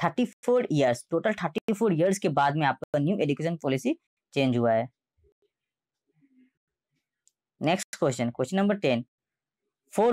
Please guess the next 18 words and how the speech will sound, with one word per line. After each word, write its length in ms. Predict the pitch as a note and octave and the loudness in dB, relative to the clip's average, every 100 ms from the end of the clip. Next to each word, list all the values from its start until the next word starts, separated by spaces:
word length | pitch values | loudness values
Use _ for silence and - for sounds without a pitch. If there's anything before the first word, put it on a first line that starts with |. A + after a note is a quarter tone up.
| F3 | 4
whom 320 | F#3+ - B3+ F#3 | 2 2 2 2
national 340 | F3 - B3 - E3+ | 2 0 0 0 0
assessment 480 | F3 - A3+ A3 | -2 0 0 0
center 400 | F#3 - E3 G#3 A3+ - _ _ _ | -2 -2 0 2 0 -2 _ _ _
will 240 | D3+ E3+ G3+ G3 | 0 2 4 2
be 60 | - F#3 D3+ | 2 2 4
made? 200 | B2 B2 _ _ _ _ _ _ _ _ _ _ _ _ _ _ _ D3 | 2 -2 _ _ _ _ _ _ _ _ _ _ _ _ _ _ _ 0
नेशनल 380 | D3 D3 A#3 - - | 0 2 -2 -2 -2
असेसमेंट 360 | D3+ E3 G#3+ G#3 | 0 0 2 0
सेंटर 340 | F3 D#3 F#3+ | 2 2 0
किन 240 | F#3 F3 E3+ | 0 0 2
के 100 | A3 | 2
लिए 100 | A3 F3+ | 0 0
इनमें 180 | E3 E3+ | 0 0
से 180 | B3 C#4+ | 0 0
बनाया 320 | C#3+ C#3 C#3 | 2 2 2
गया 220 | B2+ A#2+ | 2 2
है? 120 | A#2+ | 2